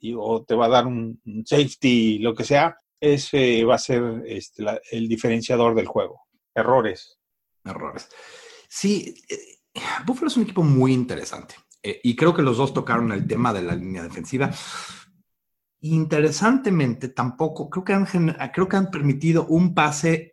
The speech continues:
Speaker 2: mayor a treinta yardas en toda la temporada. No dejan la jugada explosiva, que es algo que esta defe-, esta ofensiva, la de,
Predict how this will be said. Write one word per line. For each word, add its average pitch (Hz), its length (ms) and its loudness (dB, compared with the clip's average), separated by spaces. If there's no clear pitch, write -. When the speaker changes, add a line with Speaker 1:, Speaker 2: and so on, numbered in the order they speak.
Speaker 2:
mayor 131 320 2
a 131 80 -6
treinta 123 320 2
yardas 113 380 2
en 98 100 -8
toda 101 140 -4
la 95 100 -6
temporada. 95 420 -10
No 147 440 6
dejan 175 500 2
la 151 80 2
jugada 127 380 0
explosiva, 120 640 -2
que 147 80 2
es 143 100 -2
algo 160 280 6
que 127 120 2
esta 127 220 0
defe-, 123 360 0
esta 123 240 -4
ofensiva, 113 480 -2
la 90 160 -4
de, 82 140 -8